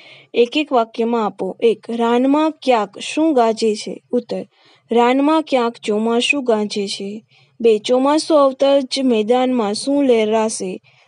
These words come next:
ઉત્તર, ચોમાસું આવતા જ મેદાનમાં લીલાશ રેલાશે. ત્રણ, કવિને ટહુકો બની શું કરવું છે? ઉત્તર, કવિને ટહુકો બનીને ઝાડ તળે પાનમાં ગહેકવું છે.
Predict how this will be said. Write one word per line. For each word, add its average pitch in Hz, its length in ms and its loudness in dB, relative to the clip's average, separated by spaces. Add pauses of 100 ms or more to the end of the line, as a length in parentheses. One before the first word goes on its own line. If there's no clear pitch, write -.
(160)
ઉત્તર, - 320 -2
ચોમાસું 254 600 2
આવતા 226 360 2
જ 208 140 -6
મેદાનમાં 240 600 0
લીલાશ 226 480 0
રેલાશે. 202 720 -4 (640)
ત્રણ, 226 260 2 (480)
કવિને 269 540 2
ટહુકો 269 540 2
બની 254 300 0
શું 285 320 -2
કરવું 220 380 -2
છે? 196 360 -10 (340)
ઉત્તર, 226 380 -4 (360)
કવિને 302 380 2
ટહુકો 254 460 0
બનીને 220 560 -2 (100)
ઝાડ 233 240 2
તળે 233 540 0 (100)
પાનમાં 262 540 0
ગહેકવું 226 720 -2
છે. 208 420 -8